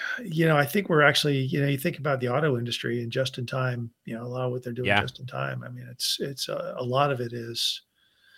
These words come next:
Speaker 1: um, you know, you just think about, you know, y-, you know, I always laugh at, you know, like, you know, you know, NetJets is a huge operation. And I always kinda laugh at them 'cause you got their ops people who want it done fast.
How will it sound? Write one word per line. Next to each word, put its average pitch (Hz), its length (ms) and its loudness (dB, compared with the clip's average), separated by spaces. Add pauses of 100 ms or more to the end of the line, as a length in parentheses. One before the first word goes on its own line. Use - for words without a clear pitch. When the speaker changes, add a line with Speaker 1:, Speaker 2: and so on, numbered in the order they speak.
(540)
Speaker 1:
um, 131 320 8
you 139 80 12
know, 139 60 10
you 139 100 6
just 143 220 4
think 170 160 8
about, 147 500 8
you 143 80 -2
know, 127 320 0 (800)
y-, - 200 -8
you 160 120 -4
know, 151 100 6
I 156 80 12
always 160 180 10
laugh 143 320 10
at, 131 100 -2 (380)
you 135 80 -2
know, 135 100 0
like, 123 300 -2
you 135 140 -6
know, 214 360 -8
you 147 180 -2
know, 151 40 -2
NetJets 160 540 8
is 131 60 0
a 127 60 4
huge 143 420 6
operation. 123 600 4
And 127 100 -4
I 131 60 -2
always 135 220 -2
kinda 123 260 -6
laugh 131 260 -2
at 139 60 -14
them 123 220 -2
'cause 127 180 -8
you 135 80 -4
got 131 220 -2
their 135 120 0
ops 131 280 2
people 151 300 -4
who 135 100 -2
want 135 220 -2
it 135 60 -8
done 131 200 -2
fast. 123 560 0